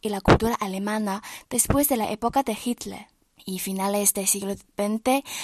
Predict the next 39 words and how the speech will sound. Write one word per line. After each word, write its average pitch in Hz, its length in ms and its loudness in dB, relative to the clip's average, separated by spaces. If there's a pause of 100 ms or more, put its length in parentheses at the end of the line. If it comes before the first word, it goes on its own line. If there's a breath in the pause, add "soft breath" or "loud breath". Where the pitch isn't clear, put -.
(180 loud breath)
también 214 320 4
nació 247 480 6
el - 120 0
Instituto 214 580 2
Cervantes 233 600 2
de 196 100 -8
España. 240 560 2 (260)
Tengo 285 200 6
que 339 160 6
confesar 233 600 6
que 214 140 -6
estos 254 340 0
centros 220 520 0
culturales 202 720 -2 (260 loud breath)
sí - 160 6
que 349 80 2
te 285 140 4
dan 233 180 4
una 247 280 4 (100)
visión 214 420 6
más 202 240 0
abierta 202 560 -4
y 202 140 -10
directa 202 640 -4 (380 loud breath)
a 247 100 4
la 220 100 4
cultura 285 380 8
que 285 140 2
quieres 226 320 0
conocer. 208 580 2 (160)
Yo 247 120 4
he 339 60 8
estado 262 400 6 (140)
estudiando 220 800 0
en 214 100 -4
Instituto 220 420 0
Cervantes 220 600 0
de 202 80 -8
Pekín 254 480 0